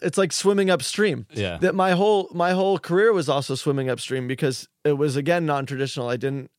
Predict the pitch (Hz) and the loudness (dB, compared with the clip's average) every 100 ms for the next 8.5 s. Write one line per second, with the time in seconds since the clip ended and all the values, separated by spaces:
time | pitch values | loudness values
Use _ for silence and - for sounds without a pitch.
0 | _ - 143 143 139 135 - _ - 143 | _ -6 -4 -2 -4 -6 -12 _ -14 -4
1 | 151 139 131 120 123 127 127 120 117 120 | -2 -2 -4 -4 -4 -2 -2 -4 -6 -8
2 | - 123 127 - 120 _ - - _ - | -8 -10 -10 -14 -18 _ -20 -20 _ -2
3 | 135 135 131 127 123 - - 143 135 123 | -2 -2 -2 -4 -6 -8 -4 -2 0 -2
4 | 120 117 - _ - 123 143 131 95 143 | -6 -10 -18 _ -18 -6 -4 -4 -4 -2
5 | 139 - 175 170 - - 156 151 - _ | -2 0 0 0 -2 0 2 2 -4 _
6 | - 147 139 139 139 123 139 131 139 139 | -8 -2 2 2 2 0 0 0 0 -2
7 | - 127 127 127 - 123 127 113 - 117 | -4 -2 0 -2 -2 -2 -2 -2 -4 -4
8 | 123 120 123 113 120 | -4 -4 -8 -8 -10